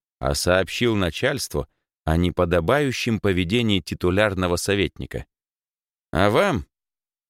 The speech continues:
Да езжайте-ка вы в отпуск. Он вам по выслуге не положен, но в формуляр впишем по семейным обстоятельствам.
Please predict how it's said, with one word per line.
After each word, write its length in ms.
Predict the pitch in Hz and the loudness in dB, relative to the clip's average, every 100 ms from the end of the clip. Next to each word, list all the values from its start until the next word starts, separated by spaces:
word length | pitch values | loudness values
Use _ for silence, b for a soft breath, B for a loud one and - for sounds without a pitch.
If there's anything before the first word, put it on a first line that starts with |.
| _ _ _ _ - | _ _ _ _ -6
Да 320 | 85 127 131 | 2 4 4
езжайте-ка 960 | 127 131 135 120 180 247 202 170 165 131 | 2 -2 -4 -4 -2 -2 -2 -2 0 2
вы 320 | 113 127 110 | 4 4 2
в 160 | 69 | 0
отпуск. 720 | 85 95 - - 73 - - _ _ _ | 0 0 -2 -10 -10 -10 -16 _ _ _
Он 260 | - 139 117 | -2 0 2
вам 340 | 117 117 104 | 2 2 0
по 140 | 101 104 | 0 0
выслуге 460 | 107 - 101 98 | 0 -2 -2 0
не 120 | 113 | 0
положен, 640 | 123 165 214 147 78 71 62 _ _ | 0 0 0 0 -2 -4 -8 _ _
но 300 | 82 90 95 | -2 0 0
в 60 | 82 | -2
формуляр 720 | - 95 90 87 87 123 127 | -2 0 0 0 2 2 0
впишем 600 | - - 131 101 65 62 _ _ _ _ _ | -4 -6 -4 -2 -4 -10 _ _ _ _ _
по 120 | 78 | 0
семейным 640 | - 92 139 160 143 135 - | 2 2 2 2 2 -2 -2
обстоятельствам. 1040 | 110 - - 113 113 85 65 - 57 55 | -4 -4 -2 2 2 2 -4 -8 -8 -8